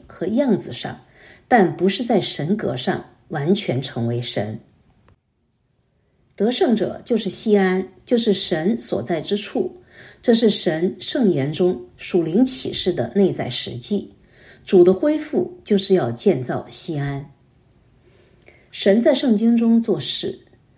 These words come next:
是先找得少数的人当作基本，以做到多数的人身上。耶路撒冷是预表召会的，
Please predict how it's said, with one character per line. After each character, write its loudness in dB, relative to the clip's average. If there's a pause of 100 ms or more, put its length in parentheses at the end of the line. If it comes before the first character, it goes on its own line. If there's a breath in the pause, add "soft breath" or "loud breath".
是 -2
先 0
找 -2
得 -4
少 -6
数 -8
的 2
人 -2
当 0
作 0
基 -4
本， -2 (580 soft breath)
以 2
做 2
到 2 (140)
多 0
数 -2
的 -2
人 -6
身 -4
上。 -6 (580)
耶 2
路 2
撒 -2
冷 0 (100)
是 0
预 4
表 0
召 0
会 0
的， -14